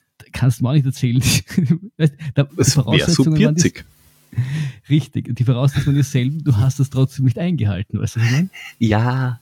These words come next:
Speaker 2: aber wie, wie gesagt, in de-, in dem Zusammenhang hätte ich schon wissen können, dass der Harry eigentlich, wenn's um die Flache geht und so weiter, stärker und schneller ist wie ich. Das heißt, mit ihm mitlaufen hätte ich schon beim Lindkogel lernen müssen,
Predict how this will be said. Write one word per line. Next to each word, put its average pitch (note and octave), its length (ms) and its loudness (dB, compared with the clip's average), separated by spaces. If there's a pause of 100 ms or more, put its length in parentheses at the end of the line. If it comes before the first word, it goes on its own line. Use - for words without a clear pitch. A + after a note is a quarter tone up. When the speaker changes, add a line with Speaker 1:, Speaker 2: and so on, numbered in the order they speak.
Speaker 2:
aber A2+ 300 0
wie, B2+ 260 -2
wie D3 60 4
gesagt, - 340 -2
in A2 180 2
de-, C#2 240 -4
in A#2 140 -2
dem B2 280 -2
Zusammenhang A#2+ 520 -2
hätte G#2 260 0
ich - 180 -8
schon A2+ 300 0
wissen C3+ 400 -2
können, F#2 560 0 (260)
dass - 140 -4
der - 220 -2
Harry G2+ 420 0
eigentlich, A#2+ 720 -2
wenn's G2 300 -2
um G#2 120 2
die - 120 -2
Flache - 500 0
geht B2+ 300 -2
und C3+ 100 -2
so A#2 140 -6
weiter, C3 400 0 (840)
stärker - 640 -2
und B2+ 140 -6
schneller F2+ 340 0
ist - 180 -8
wie C#2 140 0
ich. C#2 220 0 (160)
Das - 160 -6
heißt, - 200 0 (220)
mit A#2+ 240 0
ihm B2 140 0
mitlaufen - 640 0
hätte G#2+ 160 2
ich A2+ 40 -4
schon - 120 -8
beim G#2 120 2
Lindkogel F2 640 0
lernen F2 320 -2
müssen, A2+ 440 0